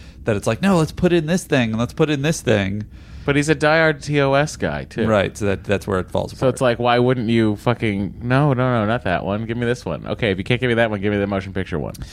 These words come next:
Speaker 1: But by the same reasoning of what you're saying
Speaker 2: It's very nerd nitpicky,
Speaker 1: I
Speaker 2: and,
Speaker 1: know,
Speaker 2: and
Speaker 1: but
Speaker 2: I
Speaker 1: let me just,
Speaker 2: apologize
Speaker 1: let me
Speaker 2: to
Speaker 1: just,
Speaker 2: everybody.
Speaker 1: let me just try to, try to, try to theorize here. By the same reasoning that you're saying, this is the Enterprise D. So even though there were adjustments m-,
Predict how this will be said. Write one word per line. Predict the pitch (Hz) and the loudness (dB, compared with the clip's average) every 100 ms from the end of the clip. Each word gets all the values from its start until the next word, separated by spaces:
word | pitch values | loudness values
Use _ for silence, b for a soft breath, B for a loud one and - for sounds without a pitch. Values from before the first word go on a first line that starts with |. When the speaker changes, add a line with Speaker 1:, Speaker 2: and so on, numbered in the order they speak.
| B B - | B B -4
Speaker 1:
But | 147 | 0
by | 202 | 0
the | 202 | 0
same | - 285 294 180 | 0 0 0 2
reasoning | 156 147 110 104 101 | 2 2 0 0 0
of | 107 | 0
what | 143 | 0
you're | 131 | 0
saying | 113 - 120 104 95 92 | -2 0 2 2 2 0
Speaker 2:
It's | 120 120 | -2 -4
very | 104 110 117 | 0 2 2
nerd | 113 107 95 | 2 2 2
nitpicky, | 85 78 82 - 69 73 | 0 -4 -4 -8 -6 0
Speaker 1:
I | 151 | 0
Speaker 2:
and, | |
Speaker 1:
know, | 196 156 | 2 2
Speaker 2:
and | 117 | 2
Speaker 1:
but | 123 | 2
Speaker 2:
I | 170 | 2
Speaker 1:
let | 160 | 2
me | 87 | 2
just, | 82 78 | 2 2
Speaker 2:
apologize | 107 | 2
Speaker 1:
let | 170 | 2
me | |
Speaker 2:
to | 165 | 2
Speaker 1:
just, | 170 | 0
Speaker 2:
everybody. | 151 143 156 | 0 0 0
Speaker 1:
let | |
me | 160 | 0
just | 143 - | -2 -4
try | - 131 120 | -2 0 2
to, | 113 - | 0 -2
try | - 107 | 0 0
to, | 101 98 - | 2 -2 -4
try | - 120 | -2 0
to | 98 92 | 0 -2
theorize | - 101 90 90 87 | -2 0 2 0 0
here. | 101 92 - B B B B B B - | -2 -4 -4 B B B B B B -2
By | 127 | 0
the | 135 | 2
same | 214 214 | 0 2
reasoning | 175 151 117 107 110 | 2 2 0 0 0
that | - | 0
you're | 127 | 0
saying, | - 120 110 107 101 101 | 2 2 2 0 -2 -2
this | 151 156 | 0 0
is | 127 | -2
the | 131 | 2
Enterprise | 123 113 - 107 98 | 2 0 0 0 0
D. | 90 117 101 98 | -2 0 0 0
So | 90 117 120 | -2 0 0
even | 170 190 180 | 0 -2 0
though | 151 147 | 0 2
there | 131 | 2
were | 113 | 0
adjustments | 107 92 127 139 - 104 - | 0 0 0 0 -2 -6 -6
m-, | 113 | -10